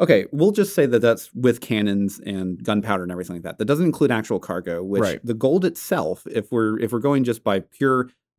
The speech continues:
Speaker 1: gold weight based on value of five billion dollars per
Speaker 2: Yes.
Speaker 1: ship. So, uh, or not per, but between both ships.
Speaker 2: Mm-hmm.
Speaker 1: So split this in half, and you're at two point five.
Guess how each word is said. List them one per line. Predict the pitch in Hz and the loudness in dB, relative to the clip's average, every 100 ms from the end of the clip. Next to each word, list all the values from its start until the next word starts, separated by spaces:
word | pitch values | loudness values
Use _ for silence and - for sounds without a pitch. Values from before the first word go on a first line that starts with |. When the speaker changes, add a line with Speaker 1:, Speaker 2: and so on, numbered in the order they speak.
| 120 | 2
Speaker 1:
gold | 127 151 135 | 4 4 2
weight | 113 117 113 - - 107 | 4 6 6 0 -12 0
based | 110 107 104 | 0 0 -2
on | 101 | -4
value | 95 101 104 101 | -2 -2 0 0
of | 92 | -2
five | - 104 104 95 | -4 -4 -4 -2
billion | 110 110 110 | 0 2 2
dollars | 104 78 - - - - | 0 -4 -8 -10 -10 0
per | 156 | 2
Speaker 2:
Yes. | 170 | 2
Speaker 1:
ship. | - - - - | 0 -10 -12 -4
So, | 104 98 101 104 | 0 0 -2 -2
uh, | 104 | -4
or | 104 135 | 2 2
not | 143 131 | 2 0
per, | - 117 98 _ _ | 2 2 0 _ _
but | 101 92 117 | -4 -2 -2
between | 131 151 123 | 2 4 4
both | 101 - | 4 -2
ships. | - - | -10 -6
Speaker 2:
Mm-hmm. | 101 | -2
Speaker 1:
So | 98 92 - - | -2 -2 -8 -18
split | - 160 165 | -2 0 2
this | 117 | -2
in | 110 | -4
half, | 98 92 - | -6 -8 -8
and | 98 | -8
you're | 92 | -8
at | - | -6
two | 107 | -6
point | 95 - | -6 -10
five. | - - | -12 -12